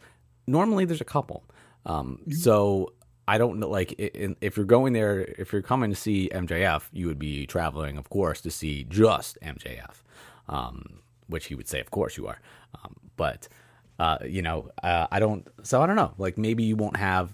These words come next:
Speaker 1: like, I'm sure it'll be, it'd be busy, but if you got in line early on Saturday, like, first thing in the morning,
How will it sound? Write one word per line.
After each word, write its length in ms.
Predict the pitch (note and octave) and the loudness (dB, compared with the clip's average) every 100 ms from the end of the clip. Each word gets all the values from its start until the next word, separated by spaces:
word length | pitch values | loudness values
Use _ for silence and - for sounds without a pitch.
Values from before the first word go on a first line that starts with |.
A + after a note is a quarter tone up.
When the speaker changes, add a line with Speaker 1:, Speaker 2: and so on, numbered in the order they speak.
| - | -6
Speaker 1:
like, 140 | F2+ - | -4 -2
I'm 100 | G#2+ | -2
sure 300 | - C#3 C3+ | 4 6 6
it'll 140 | B2 | 4
be, 140 | A2+ G2+ | 4 2
it'd 420 | - - F#2+ D#2+ | 0 -6 -8 -4
be 120 | F2+ | -2
busy, 420 | D#2 G2 A#1+ G2 G2 - _ _ | 0 -2 -4 -12 -16 -20 _ _
but 300 | E2+ F2 - _ _ _ - | 2 2 2 _ _ _ -20
if 80 | - | -12
you 160 | F2 F2+ | -6 0
got 260 | G#2 G2 - | 4 4 4
in 160 | G2 | -2
line 500 | F2 F2+ A#2+ F3+ D#3+ - _ - | 0 0 2 2 0 -6 _ 0
early 360 | F2+ G2+ G#2+ | 4 6 6
on 180 | G#2 G#2+ | 4 2
Saturday, 640 | - G2 G2+ B2 D3 F3 F3+ - - - - - _ - | 4 4 6 6 6 4 -2 -12 -20 -20 -20 -20 _ -4
like, 220 | D#2+ - | -4 -4
first 560 | - - - G2 A#2 - | -10 -8 2 4 4 4
thing 200 | C3+ C#3 | 4 4
in 120 | C3+ | 4
the 60 | C3 | 4
morning, 540 | C3+ C#3+ A3 C#4+ | 6 6 6 4